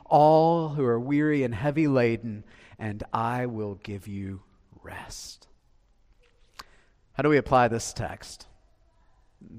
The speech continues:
Just a couple of quick applications. First,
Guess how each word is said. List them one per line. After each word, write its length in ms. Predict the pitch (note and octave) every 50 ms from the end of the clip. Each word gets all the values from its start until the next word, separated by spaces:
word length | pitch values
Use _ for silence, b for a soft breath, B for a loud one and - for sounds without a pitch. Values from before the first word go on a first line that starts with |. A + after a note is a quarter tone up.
| A2 A#2+ - B2
Just 240 | - - A#2 - -
a 80 | B2
couple 360 | A2+ - - - D3 A#2+ C3 B2+
of 80 | A#2
quick 260 | - - C3+ B2 -
applications. 720 | C3 B2 - C#3 B2 - A#2+ A2+ G#2 - - B2 A2+ A2+ -
First, 560 | - - D3 C#3 C3+ C3+ B2+ - - -